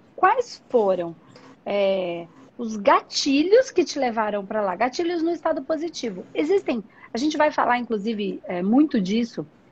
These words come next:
na nossa trilogia, desses gatilhos. Os gatilhos que nos levam pras dores, né?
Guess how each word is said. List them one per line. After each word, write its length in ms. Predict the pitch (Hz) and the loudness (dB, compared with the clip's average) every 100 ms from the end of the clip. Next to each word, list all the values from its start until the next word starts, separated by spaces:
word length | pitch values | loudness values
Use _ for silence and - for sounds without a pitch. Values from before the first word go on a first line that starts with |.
| - | -2
na 160 | 202 202 | 2 4
nossa 260 | 202 214 | 4 2
trilogia, 600 | 202 196 190 160 185 220 | -2 2 2 0 0 0
desses 320 | 196 254 294 | 0 -2 0
gatilhos. 560 | 247 294 320 - 185 190 | 4 4 4 0 0 0
Os 100 | 254 | 0
gatilhos 880 | 262 370 - - 226 208 196 175 - - - - - | 2 2 0 -2 0 0 -2 -4 -10 -20 -20 -20 -2
que 160 | 240 | 2
nos 340 | 233 226 202 190 | 4 2 0 2
levam 600 | 202 190 175 170 190 - - | 4 6 4 2 -2 -2 4
pras 280 | 240 226 190 | 6 6 4
dores, 440 | 190 190 190 370 - _ _ _ _ - - | -2 -2 -2 -6 -8 _ _ _ _ -16 -6
né? 200 | 190 | -6